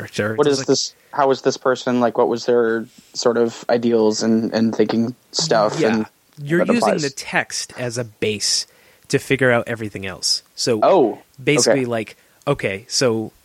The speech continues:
Speaker 1: like, Galatians was written in, like, sixty A D or something, right?
Speaker 2: Mm-hmm.
Speaker 1: And then we have all this historical information, so that's historical exegesis.
Speaker 2: Okay.
Speaker 1: And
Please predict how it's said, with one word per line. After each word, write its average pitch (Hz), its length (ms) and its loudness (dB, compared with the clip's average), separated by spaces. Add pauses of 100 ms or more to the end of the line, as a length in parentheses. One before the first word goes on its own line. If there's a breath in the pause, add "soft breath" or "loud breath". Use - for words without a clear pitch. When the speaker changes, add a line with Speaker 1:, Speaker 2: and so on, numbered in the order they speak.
(260)
Speaker 1:
like, 110 160 -8 (100)
Galatians 113 640 -6
was 98 160 -10
written 110 240 -10
in, 107 160 -10
like, 101 480 -8 (260 soft breath)
sixty - 520 0
A 104 140 2
D 98 260 0
or 98 80 -6
something, 95 400 -4
right? 101 240 -2 (500 loud breath)
Speaker 2:
Mm-hmm. 131 140 0
Speaker 1:
And 117 160 0
then 113 200 -8
we 117 120 -4
have 123 220 0
all 120 100 0
this 117 200 -4
historical 139 500 2
information, 139 520 -6
so - 160 -2
that's 151 220 0
historical 147 640 0
exegesis. - 800 -10 (440 soft breath)
Speaker 2:
Okay. 113 260 -2 (300)
Speaker 1:
And 110 320 -2